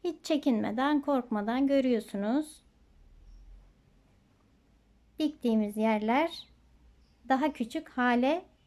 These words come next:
dönüştü. Arkası da bu şekilde oluyor. Siz göresiniz diye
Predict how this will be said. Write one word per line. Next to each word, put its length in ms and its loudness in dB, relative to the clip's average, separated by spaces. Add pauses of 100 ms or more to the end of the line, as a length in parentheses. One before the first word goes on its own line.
(180)
dönüştü. 640 0 (1200)
Arkası 500 0
da 120 2
bu 80 0
şekilde 460 -2
oluyor. 500 -2 (880)
Siz 280 0
göresiniz 680 2
diye 340 2